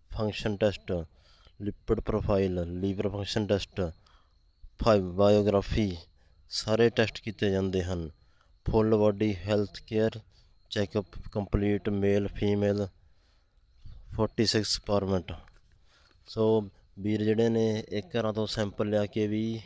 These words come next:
ਕਰਦੇ ਨੇ, ਤੇ ਇਹਨਾਂ ਦਾ ਫੋਨ ਨੰਬਰ ਜਿਹੜਾ ਅਸੀਂ ਮੋਬਾਈਲ ਸਕਰੀਨ 'ਤੇ ਫਲੈਸ਼ ਕਰ ਰਹੇ ਹਾਂ, ਫ੍ਰੀ ਹੋਮ ਡਿਲੀਵਰੀ। ਵੀਰ ਦਾ ਨੰਬਰ ਬੋਲ ਵੀ ਦਿੰਦੇ ਹਾਂ, ਡਬਲ ਨਾਈਨ ਡਬਲ ਏਟ ਡਬਲ ਨਾਈਨ ਏਟ ਜ਼ੀਰੋ ਫਾਈਵ।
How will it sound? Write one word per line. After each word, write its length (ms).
ਕਰਦੇ 380
ਨੇ, 240
ਤੇ 320
ਇਹਨਾਂ 200
ਦਾ 80
ਫੋਨ 260
ਨੰਬਰ 320
ਜਿਹੜਾ 320
ਅਸੀਂ 280
ਮੋਬਾਈਲ 340
ਸਕਰੀਨ 360
'ਤੇ 180
ਫਲੈਸ਼ 320
ਕਰ 160
ਰਹੇ 240
ਹਾਂ, 160
ਫ੍ਰੀ 260
ਹੋਮ 260
ਡਿਲੀਵਰੀ। 520
ਵੀਰ 260
ਦਾ 100
ਨੰਬਰ 420
ਬੋਲ 280
ਵੀ 100
ਦਿੰਦੇ 320
ਹਾਂ, 160
ਡਬਲ 380
ਨਾਈਨ 640
ਡਬਲ 300
ਏਟ 260
ਡਬਲ 280
ਨਾਈਨ 420
ਏਟ 220
ਜ਼ੀਰੋ 300
ਫਾਈਵ। 500